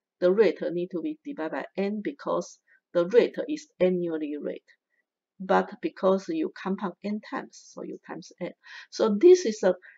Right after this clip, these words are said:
compound n times per year formula. But right now, um, we want to talk about how about if I compound many, many, many times, infinite many times, if this n is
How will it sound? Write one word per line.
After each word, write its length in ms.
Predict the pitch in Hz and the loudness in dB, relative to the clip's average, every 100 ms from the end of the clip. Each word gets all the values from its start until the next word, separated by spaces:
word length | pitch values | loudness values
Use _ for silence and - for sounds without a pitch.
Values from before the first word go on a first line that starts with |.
| _ - | _ -12
compound 680 | - 294 302 262 262 185 - _ _ _ | -2 0 0 0 0 0 -4 _ _ _
n 220 | 220 226 226 | -2 -2 -4
times 460 | - 214 - - - | -4 -4 -4 -10 -10
per 140 | - 156 - | -6 -4 -2
year 260 | 185 - - | -4 -4 -6
formula. 560 | - 165 165 - 73 - _ _ _ _ _ _ _ _ _ - | -4 -2 -2 -6 -10 -14 _ _ _ _ _ _ _ _ _ -10
But 400 | 190 233 247 - | 4 6 6 4
right 320 | 208 220 226 240 | 0 4 4 6
now, 320 | 254 269 269 _ _ - | 4 4 -2 _ _ 0
um, 520 | 208 185 175 151 110 - _ _ _ | 4 4 4 -2 -8 -14 _ _ _
we 180 | 202 190 | 2 4
want 240 | 214 233 240 | 4 2 0
to 100 | 240 | -6
talk 220 | 226 196 | -4 0
about 260 | 185 190 | 2 2
how 260 | 208 - 294 | 2 2 4
about 220 | 247 262 196 | 6 4 4
if 140 | 180 - | -4 -2
I 140 | 170 165 - | -2 -2 -2
compound 460 | 214 214 247 190 - _ _ _ _ _ _ - | -2 0 -2 -4 -6 _ _ _ _ _ _ -4
many, 380 | 208 240 233 240 | 2 2 2 0
many, 360 | 226 220 220 | 0 2 2
many 320 | 208 208 196 196 - | 2 2 0 -2 -6
times, 460 | 175 185 - - - _ _ _ _ _ _ _ | -8 -8 -16 -20 -20 _ _ _ _ _ _ _
infinite 560 | 233 277 359 349 175 - | 0 4 4 4 0 -2
many 400 | 170 180 180 165 - | -2 0 2 0 -6
times, 400 | - - - - - | -8 -10 -12 -16 -8
if 120 | 180 - | -8 -6
this 260 | 214 220 - | -8 -8 -4
n 220 | 196 196 190 | -2 -2 -4
is 200 | 160 | -10